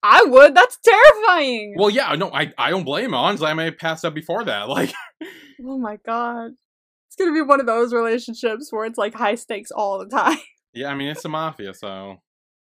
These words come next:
Speaker 1: It's the mafia,
Speaker 2: Did we
Speaker 1: yeah, it's to
Speaker 2: expect
Speaker 1: be
Speaker 2: anything less?
Speaker 1: expected. No, not at all. <laughs>
Speaker 2: Um, and then, let's see. Yeah, and then Porsche smokes, which,
Speaker 1: <laughs>
Speaker 2: are they allowed to smoke?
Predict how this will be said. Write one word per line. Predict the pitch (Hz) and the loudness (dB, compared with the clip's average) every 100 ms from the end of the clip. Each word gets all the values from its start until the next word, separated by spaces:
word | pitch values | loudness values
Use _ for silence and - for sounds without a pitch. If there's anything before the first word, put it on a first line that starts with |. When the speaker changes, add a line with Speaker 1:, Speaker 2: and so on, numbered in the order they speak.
| _ - | _ -14
Speaker 1:
It's | 359 - | -14 -12
the | 220 | -8
mafia, | 190 196 196 | -6 -6 -8
Speaker 2:
Did | 196 | -6
we | |
Speaker 1:
yeah, | 208 | -6
it's | 214 | -6
to | - | -6
Speaker 2:
expect | 320 | -6
Speaker 1:
be | 311 | -8
Speaker 2:
anything | 120 117 | -8 -12
less? | 113 113 | -12 -14
Speaker 1:
expected. | - - _ _ _ _ _ _ | -20 -20 _ _ _ _ _ _
No, | 233 202 65 - - | -14 -14 -16 -20 -18
not | 294 247 | -10 -10
at | 202 | -10
all. | - - - 339 | -14 -14 -8 -8
<laughs> | |
Speaker 2:
Um, | 113 113 113 110 107 107 107 _ _ _ _ _ | -6 -10 -8 -10 -14 -18 -20 _ _ _ _ _
and | 127 127 | -14 -8
then, | 135 135 135 135 _ _ _ _ _ _ _ _ _ _ _ _ _ _ | -6 -6 -10 -14 _ _ _ _ _ _ _ _ _ _ _ _ _ _
let's | 107 _ _ | -20 _ _
see. | _ _ _ _ | _ _ _ _
Yeah, | 120 113 | -10 -6
and | 147 | -4
then | 196 202 - - | -4 -6 -12 -8
Porsche | 170 165 | -8 -8
smokes, | 156 139 135 135 - _ _ _ | -10 -6 -6 -8 -20 _ _ _
which, | - 175 - 349 | -12 -10 -10 -10
Speaker 1:
<laughs> | 330 | -4
Speaker 2:
are | 226 | -2
they | 359 403 | -2 -4
allowed | 202 269 | -6 -8
to | 254 | -10
smoke? | 170 170 247 | -10 -8 -10